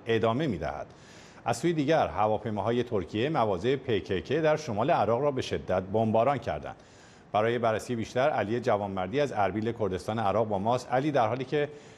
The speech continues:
نیروهای آمریکایی در منبج هستند، تهدید ترکیه برای حمله به این شهر چقدر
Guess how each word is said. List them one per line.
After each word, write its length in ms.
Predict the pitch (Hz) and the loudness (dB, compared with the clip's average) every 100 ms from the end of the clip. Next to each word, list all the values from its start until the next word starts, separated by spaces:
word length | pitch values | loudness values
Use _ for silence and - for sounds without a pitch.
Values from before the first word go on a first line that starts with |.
| - 113 | -10 -2
نیروهای 280 | 113 123 | 2 4
آمریکایی 420 | 131 117 104 113 135 | 2 0 -2 0 2
در 160 | 143 | 2
منبج 440 | 123 110 104 101 104 | 0 -2 0 0 2
هستند، 640 | 104 - 135 160 160 92 - | -2 -2 -2 -2 -4 -8 -2
تهدید 460 | 117 92 123 139 | 0 0 -2 -2
ترکیه 420 | 131 120 101 113 | 0 0 0 2
برای 180 | 123 120 | 4 4
حمله 280 | 117 110 113 | 2 0 -2
به 100 | 120 | -2
این 100 | 120 | -2
شهر 200 | - 127 | 0 0
چقدر 380 | - 135 123 | 0 0 0